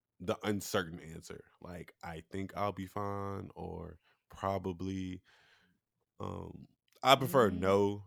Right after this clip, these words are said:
Speaker 1: If you, if you have any uncertainty and you kinda have a strong feeling that it's gonna be no, just tell me no. I'll be fine, I promise. Uh, but it's, like, those uncertain answers where, like, there was a girl I was dating, well,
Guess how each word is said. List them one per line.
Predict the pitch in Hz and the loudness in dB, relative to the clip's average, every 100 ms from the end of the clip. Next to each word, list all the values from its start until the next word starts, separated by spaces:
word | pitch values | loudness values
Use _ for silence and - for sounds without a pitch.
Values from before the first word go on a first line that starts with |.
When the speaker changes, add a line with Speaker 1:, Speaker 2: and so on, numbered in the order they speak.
| 101 | -10
Speaker 1:
If | 95 113 | -6 2
you, | 135 131 | 2 2
if | 120 151 | 0 4
you | 196 | 8
have | 185 123 | 8 8
any | 110 123 123 | 6 4 4
uncertainty | 113 113 113 110 117 | 4 2 0 -2 -4
and | 95 95 | -4 -4
you | 98 104 - | -4 -4 -8
kinda | - - 107 98 | -18 -8 -4 0
have | 104 95 | 0 0
a | |
strong | 95 95 95 | -2 -4 -2
feeling | 95 92 95 | -2 -4 -4
that | 90 87 | -4 -6
it's | 90 | -6
gonna | 92 92 | -6 -4
be | 92 | -4
no, | 92 90 87 | -4 -4 -6
just | 98 98 | -8 -8
tell | 87 | -8
me | 85 80 | -8 -8
no. | 82 82 80 | -8 -8 -8
I'll | 85 | -10
be | 82 | -12
fine, | - 69 82 | -16 -18 -18
I | 76 | -16
promise. | - - 71 - _ _ _ _ _ _ _ _ - | -16 -16 -18 -20 _ _ _ _ _ _ _ _ -10
Uh, | 87 85 85 82 85 82 _ _ _ _ _ - 98 | -8 -6 -8 -10 -14 -20 _ _ _ _ _ -14 0
but | 110 | 2
it's, | 107 | 4
like, | 107 | 4
those | 107 98 | 4 2
uncertain | 95 110 113 | 0 0 0
answers | 98 98 - 90 90 92 - | -2 -4 -4 -6 -8 -12 -8
where, | 98 95 95 90 87 87 _ _ _ _ _ _ _ _ _ _ - | -4 0 0 -4 -8 -14 _ _ _ _ _ _ _ _ _ _ -6
like, | 104 | 0
there | 98 123 | 4 4
was | 107 | 4
a | |
girl | 107 104 | 6 6
I | 101 | 6
was | 95 92 87 82 - _ _ _ 90 95 | 4 0 -6 -12 -20 _ _ _ -12 -4
dating, | 95 90 90 87 85 | -2 -2 -4 -6 -12
well, | - 87 85 85 | -12 -10 -8 -12